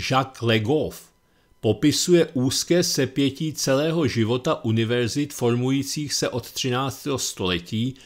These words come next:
s organizací církve a především s institucí papežství. Na počátku jsou příslušníci univerzit klerikové,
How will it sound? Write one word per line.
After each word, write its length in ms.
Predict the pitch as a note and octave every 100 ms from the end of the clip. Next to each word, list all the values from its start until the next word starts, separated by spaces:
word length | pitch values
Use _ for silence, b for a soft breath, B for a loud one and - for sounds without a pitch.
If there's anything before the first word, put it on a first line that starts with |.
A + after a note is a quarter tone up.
| B B
s 200 | - -
organizací 760 | B2 C3 D#3+ E3+ E3+ E3+ B2+ G2
církve 680 | - A#2 G#2+ G#2+ - A2+ C#3 - b b b
a 100 | G2+
především 840 | - - A2 D3+ D3+ - D#3+ D#3+
s 160 | D#3+ -
institucí 840 | B2+ B2+ - D#3+ D3 D#3+ - E3 D3
papežství. 920 | E3 D#3 F3 - - - D2+ C#2 D#2 _ _ _ _ _ _ _ _
Na 120 | G#2 F#3+
počátku 680 | F3+ - E3 D#3+ E3 -
jsou 260 | F3 E3+ D#3
příslušníci 960 | - C#3+ B2 - D3 - D#3 D3 - -
univerzit 720 | C3+ C3+ C3+ C#3+ A#2+ A2 -
klerikové, 1000 | - G2+ F#2+ F#2 - G2+ G2+ G#2 A2+